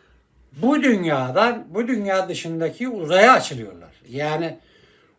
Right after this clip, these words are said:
uzayı keşfetmek üzere yola çıkıyorlar. Biz daha hala Asiyelerimizin altında, hani, e, yarım giymiş beyaz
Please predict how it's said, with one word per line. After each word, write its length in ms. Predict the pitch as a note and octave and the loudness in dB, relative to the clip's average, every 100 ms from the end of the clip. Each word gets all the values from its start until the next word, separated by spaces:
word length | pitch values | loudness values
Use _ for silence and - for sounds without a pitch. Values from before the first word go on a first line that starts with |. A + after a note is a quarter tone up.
| _ | _
uzayı 400 | E3 D#3+ B3+ D4 | -2 4 4 6
keşfetmek 540 | A#3 - E3 - C3+ | 4 2 -2 -4 -6
üzere 240 | A#2 A#2+ A2+ | -6 -6 -6
yola 240 | G#2+ G2+ | -6 -10
çıkıyorlar. 540 | - G2+ G#2 F#2 F#2 _ | -14 -18 -20 -20 -20 _
Biz 220 | C3+ D#3 | -12 -2
daha 220 | F3 D#3+ D3 | 2 4 6
hala 580 | F3+ C#3+ A#2+ F#3 - _ _ _ _ _ _ _ _ _ _ _ _ _ _ _ - | 6 4 0 -4 -8 _ _ _ _ _ _ _ _ _ _ _ _ _ _ _ 0
Asiyelerimizin 840 | F#3 D#3 - F3+ F3 E3+ E3 D#3 D#3+ | 2 2 0 -4 0 0 -2 -4 -2
altında, 640 | D#3 C#3+ C#3 D#3+ G#3 - | -2 -2 -6 -4 -4 -4
hani, 360 | C#3+ D3+ D3 - _ _ _ _ _ - | -6 -6 -6 -10 _ _ _ _ _ -14
e, 160 | C3+ C3+ C3 C3+ C3 | -8 -6 -6 -8 -10
yarım 460 | C3 D3+ E3 E3+ E3 | -2 4 4 4 0
giymiş 440 | D#3+ D#3+ C3 - | -6 -6 -8 -2
beyaz 280 | D3+ D#3+ | 2 2